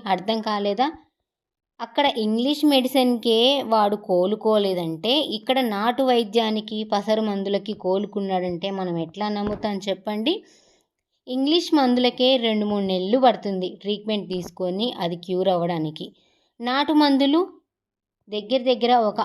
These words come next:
ఆరు నెలలు వాడితేనే వాటిది పవర్ అనేది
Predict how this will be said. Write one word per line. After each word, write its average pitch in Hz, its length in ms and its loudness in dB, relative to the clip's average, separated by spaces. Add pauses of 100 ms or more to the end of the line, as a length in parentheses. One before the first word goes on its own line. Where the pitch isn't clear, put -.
(120)
ఆరు 196 220 0
నెలలు 190 300 0
వాడితేనే 185 720 0 (720)
వాటిది 247 600 0 (840)
పవర్ 247 280 0
అనేది 240 340 0